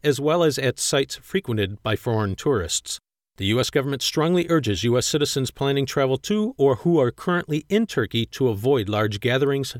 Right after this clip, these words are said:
to maintain a high level of vigilance, and to take the appropriate steps to enhance your personal security.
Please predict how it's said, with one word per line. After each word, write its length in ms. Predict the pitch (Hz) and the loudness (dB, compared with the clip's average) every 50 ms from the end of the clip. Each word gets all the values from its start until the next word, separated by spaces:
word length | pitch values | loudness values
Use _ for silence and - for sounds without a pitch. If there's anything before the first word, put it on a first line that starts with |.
| - - | -12 -10
to 100 | - 107 | -6 -2
maintain 400 | 98 101 117 117 - 120 117 117 | -2 0 0 0 -2 -2 -2 -2
a 60 | 104 | -2
high 200 | 98 - 120 120 | -2 -2 0 0
level 300 | 123 123 120 110 117 110 | 2 2 0 0 0 0
of 80 | 98 101 | 0 0
vigilance, 520 | 135 170 160 175 170 165 165 - - - - | 0 0 0 0 -2 -2 -2 -4 -8 -8 -6
and 120 | 139 131 | -4 -2
to 60 | 127 | -2
take 220 | - - 151 151 - | -2 -2 -4 -4 -2
the 80 | 135 | -2
appropriate 480 | 120 - - - 151 - - 143 135 - | -4 -2 -2 -4 -4 -2 -2 -4 -4 -2
steps 380 | - - - 143 - - - - | -2 -2 -2 -4 -4 -6 -8 -4
to 120 | - 120 | -2 -2
enhance 400 | 117 113 - 147 147 151 - - | -2 -2 -2 -2 -2 -2 -2 -2
your 80 | 139 131 | -4 -2
personal 400 | - 135 123 - - 135 120 101 | -2 -2 -2 -2 -2 -4 -4 -4
security. 600 | - 135 117 - - 160 143 104 85 80 76 | -4 -4 -4 -2 0 0 0 0 -2 -4 -10